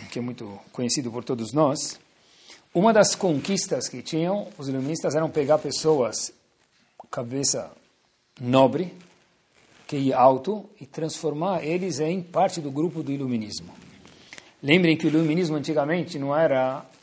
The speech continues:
a liber-, o liberalismo que é hoje em dia,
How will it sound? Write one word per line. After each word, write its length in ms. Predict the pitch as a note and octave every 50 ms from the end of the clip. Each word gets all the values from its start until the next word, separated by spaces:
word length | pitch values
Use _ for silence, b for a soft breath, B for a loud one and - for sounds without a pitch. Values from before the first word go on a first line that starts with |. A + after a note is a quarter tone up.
| _ _ _ _ _ _ _ _ _ - -
a 440 | C3 B2+ A#2+ A2+ G#2+ G2+ G2 F#2 - - _ _ _ _ _ _ _ _ _ _ _ _ _ _ -
liber-, 360 | C#3 C#3 C3+ B2+ C#3 C#3 -
o 80 | B2+ B2+
liberalismo 600 | B2+ C3 B2+ C#3 C3 C3 B2 C#3 D3+ C3+ C#3 C3
que 100 | C3 -
é 60 | C3+ B2
hoje 180 | B2+ A2+ B2
em 60 | A#2
dia, 460 | A2+ G#2+ C#3+ C#3+ A#2+ A2+ A#2 B2+ C#3+